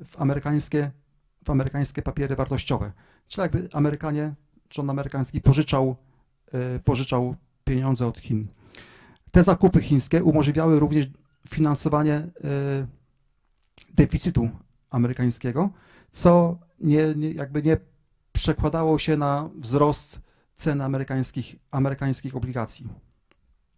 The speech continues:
I tani pieniądz, dostępność taniego pieniądza w Stanach, e, jakby ułatwiało czy zachęcało konsumentów do, do, do zwiększonych zakupów. To po-, oczywiście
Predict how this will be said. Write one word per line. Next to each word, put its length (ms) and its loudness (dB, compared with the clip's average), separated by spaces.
I 80 -2
tani 300 2
pieniądz, 500 0
dostępność 480 -4
taniego 260 0
pieniądza 520 2
w 140 -20
Stanach, 440 -4
e, 40 0
jakby 300 -4
ułatwiało 560 2
czy 100 -8
zachęcało 540 0
konsumentów 760 -2
do, 400 0
do, 320 -2
do 160 0
zwiększonych 480 0
zakupów. 400 -4
To 120 -14
po-, 180 -12
oczywiście 640 -4